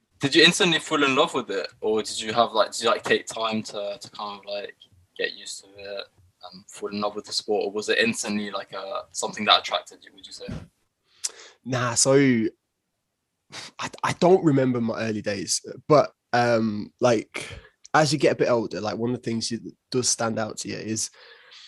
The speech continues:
Speaker 2: like, it's a sport where you're with your mates, you're allowed to play fight, um, and you're play fighting w-, with younger kids,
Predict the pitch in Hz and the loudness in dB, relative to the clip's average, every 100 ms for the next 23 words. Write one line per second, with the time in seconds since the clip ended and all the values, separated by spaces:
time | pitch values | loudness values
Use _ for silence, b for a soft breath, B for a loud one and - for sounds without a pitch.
0 | b b b b b b b _ _ _ | b b b b b b b _ _ _
1 | - - - 117 101 - 135 - - 156 | -16 -16 -8 -6 -2 0 2 0 2 2
2 | 139 123 120 110 117 131 123 110 104 - | 2 2 0 0 0 0 0 0 0 -4
3 | - - - 113 110 120 127 131 - 107 | -8 -8 -4 -2 2 2 2 0 -2 -6
4 | 110 110 104 101 101 - _ _ b b | -2 -2 -4 -8 -8 -10 _ _ b b
5 | - 117 113 110 104 104 104 104 117 _ | -6 -4 -2 -4 -4 -8 -10 -14 -18 _
6 | _ _ _ _ _ _ _ _ _ - | _ _ _ _ _ _ _ _ _ -10
7 | - 131 123 143 143 143 123 110 110 - | -2 0 2 2 2 4 0 2 -4 -6
8 | 120 113 98 104 117 135 127 - 120 117 | -2 -2 -4 -4 0 2 0 -2 -2 0
9 | 110 110 101 | 0 -2 -4